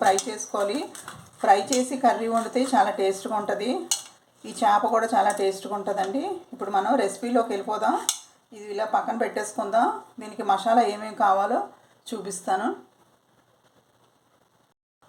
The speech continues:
ఫిష్‌కి మసాలా ఏమేమి వేస్తున్నానో చూపిస్తున్నాను.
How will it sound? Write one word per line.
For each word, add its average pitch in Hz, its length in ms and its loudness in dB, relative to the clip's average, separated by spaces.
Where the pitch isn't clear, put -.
ఫిష్‌కి 254 420 -6
మసాలా 226 340 6
ఏమేమి 226 280 -4
వేస్తున్నానో 202 500 2
చూపిస్తున్నాను. 202 600 -2